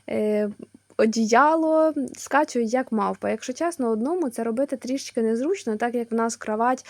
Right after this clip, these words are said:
е, два на два десять і достатньо таке велике, знаєте, спальне місце і достатньо велике одіяло. Певно, що, е,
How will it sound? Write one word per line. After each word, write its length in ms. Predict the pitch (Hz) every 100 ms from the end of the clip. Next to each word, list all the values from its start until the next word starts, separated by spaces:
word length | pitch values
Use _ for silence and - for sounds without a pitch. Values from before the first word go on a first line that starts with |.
| - - -
е, 440 | - 208 208 208 202
два 400 | 202 214 254 269
на 520 | 240 214 220 214 214
два 260 | 208 208 220
десять 600 | 214 302 392 240 214 -
і 180 | - 214
достатньо 540 | 208 214 - 269 262 233
таке 220 | - 226
велике, 460 | 220 254 381 247
знаєте, 380 | 214 196 214 226
спальне 420 | - 226 214 214
місце 360 | 214 330 - 220
і 60 | 214
достатньо 480 | 214 - 240 233
велике 340 | 214 233 233 214
одіяло. 560 | 208 208 220 302 320
Певно, 320 | 214 208 214 214
що, 540 | - 208 202 202 -
е, 680 | 196 196 196 196 196 196